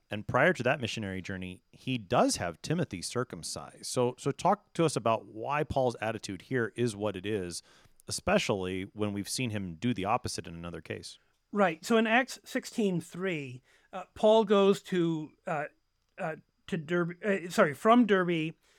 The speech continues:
Speaker 2: and Lystra. He is going to take, uh, Timothy with him. And because he was going to do missionary work to the Jews, uh, he had Timothy circumcised. But now,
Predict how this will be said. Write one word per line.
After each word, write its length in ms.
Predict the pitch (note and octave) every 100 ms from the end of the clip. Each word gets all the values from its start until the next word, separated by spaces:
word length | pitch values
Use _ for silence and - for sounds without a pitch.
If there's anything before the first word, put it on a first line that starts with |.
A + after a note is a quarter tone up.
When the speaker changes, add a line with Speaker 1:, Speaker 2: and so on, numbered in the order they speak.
| _ -
Speaker 2:
and 160 | E3
Lystra. 520 | D#3+ F#3 - D3+ C3+ C3+
He 220 | G#3 F3 E3+ -
is 160 | F3
going 280 | D#3+ F3+ F3
to 80 | F3
take, 520 | - F3 D#3+ - - _ _ _ -
uh, 220 | D3+ C#3+ - _ -
Timothy 400 | G#3 G3 F#3+ D#3
with 300 | E3 A3+ -
him. 440 | D#3 C#3 B2 B2 _ _ _ -
And 280 | G3+ G#3 E3+
because 500 | G3 - A#3 C4 B3
he 140 | A#3
was 160 | G#3 F3+
going 640 | G3 F#3 F3+ F3 E3+ E3 -
to 320 | - F#3 F3
do 260 | E3+ F3 F3+
missionary 480 | E3+ F#3+ - F#3 F3+
work 380 | E3 D#3+ - - -
to 280 | - B3+ B3
the 140 | G3
Jews, 720 | D3 G3+ G#3+ B2+ A2 - - _ _ _ _
uh, 200 | G3 F3+ E3+
he 300 | - - F#3+
had 240 | G3 F3+
Timothy 400 | - G3 F3 E3
circumcised. 880 | - E3 D3+ C3 - - - - _ _ _ _ _
But 160 | G#3+ G#3
now, 520 | G#3+ C4+ E3 C3+